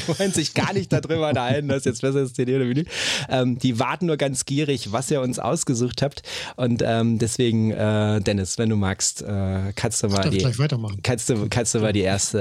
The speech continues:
Speaker 1: erste Plattenempfehlung hier exklusiv für den Plattenpanorama-Podcast raushauen. Bitteschön.
Speaker 2: Ja, danke. Ähm, also ich musste natürlich das voll ausreizen und zwei mitbringen,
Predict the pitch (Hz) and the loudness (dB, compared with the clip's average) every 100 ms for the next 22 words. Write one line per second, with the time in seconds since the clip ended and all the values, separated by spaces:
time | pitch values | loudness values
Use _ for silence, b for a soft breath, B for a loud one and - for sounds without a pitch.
0 | 98 104 - 104 - 101 107 98 107 101 | 0 -2 -2 -2 -2 -2 -2 0 2 2
1 | 95 B B - 107 104 - 117 110 107 | 0 B B 0 0 0 0 0 2 0
2 | 101 107 101 - 104 120 113 120 104 104 | 2 0 0 0 0 0 2 0 2 2
3 | 104 101 95 - - 123 - 101 98 - | 2 2 0 -2 -2 -2 -2 -4 -4 -2
4 | 95 90 95 - 98 90 87 101 98 90 | 0 0 0 -2 0 -2 0 0 0 0
5 | 87 92 139 110 120 143 143 107 - B | -2 0 0 0 -2 -2 -2 -4 -8 B
6 | B B B - 151 135 131 131 - _ | B B B 0 2 2 0 -2 -8 _
7 | _ _ _ - - 160 143 160 - _ | _ _ _ -14 -2 0 0 -2 -4 _
8 | _ 269 202 170 - 160 139 156 143 139 | _ -4 0 2 2 2 2 0 2 -2
9 | - - 151 156 170 - 139 135 151 131 | -4 -2 0 2 0 0 0 0 0 0
10 | - - 131 151 123 120 113 120 147 170 | 0 0 2 2 0 -4 -4 0 0 0